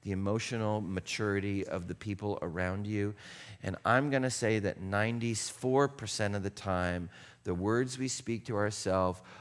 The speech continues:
are full of shame and guilt and condemnation and anger and frustration and irritation. And what we do is then we assume that God speaks to us the same way.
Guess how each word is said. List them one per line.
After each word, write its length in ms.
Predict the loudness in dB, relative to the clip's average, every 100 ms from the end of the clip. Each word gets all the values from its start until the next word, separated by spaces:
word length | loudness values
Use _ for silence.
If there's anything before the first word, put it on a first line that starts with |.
| -4
are 180 | 0 0
full 380 | 0 0 2 2
of 100 | 0
shame 520 | -2 0 2 0 -2
and 260 | -4 -6 -2
guilt 320 | 2 2 0
and 160 | -8 -10
condemnation 880 | -4 0 2 0 -2 -2 -4 -4 -6 -8
and 100 | -8 -2
anger 440 | -2 0 -2 -2
and 140 | -4 -8
frustration 840 | -4 -2 -2 -4 -4 -2 -6 -6
and 160 | -8 -8
irritation. 680 | -8 -8 -8 -10 -14 -14 -20 _ _ -20 -20 -20 -20 -20 -20 -20 -20 _ _ _ _ _ _ _ _ _ _ _ _ _ _ -20 -20 -20 -12 -2
And 160 | 2
what 220 | 2 2
we 280 | 2 4 4
do 500 | 4 2 2 0 -4 -10 -20 _ _ -20 -20 -20 -2
is 200 | -2 2
then 300 | 2 2 2
we 160 | 2 2
assume 760 | 0 -2 0 4 4 4 0
that 220 | -2 -2 2
God 320 | 6 6 4
speaks 460 | -4 -4 -4 -4
to 140 | -8 -4
us 280 | -2 -2 -2
the 120 | -6
same 400 | -4 -2 -2 -4
way. 320 | -6 -6 -10